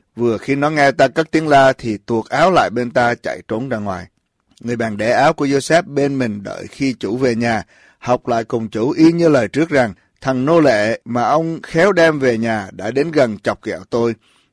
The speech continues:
Nhưng tôi cất tiếng la lên, nó tuột áo lại bên tôi rồi chạy trốn ra ngoài."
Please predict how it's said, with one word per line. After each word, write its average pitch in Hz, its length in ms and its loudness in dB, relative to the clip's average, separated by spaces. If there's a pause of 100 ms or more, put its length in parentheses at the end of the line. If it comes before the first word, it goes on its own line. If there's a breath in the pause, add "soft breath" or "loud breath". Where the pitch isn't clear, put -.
(120)
Nhưng 127 280 -4
tôi 127 220 0
cất - 240 -2
tiếng 180 160 4
la 151 160 6
lên, 139 240 2 (300 soft breath)
nó 139 140 -2
tuột 101 240 -10
áo 123 240 -2
lại 98 220 -2
bên 110 180 -6
tôi 113 280 -4
rồi 98 260 -8
chạy - 220 -14
trốn 113 200 -10
ra 117 100 -8
ngoài." 98 280 -10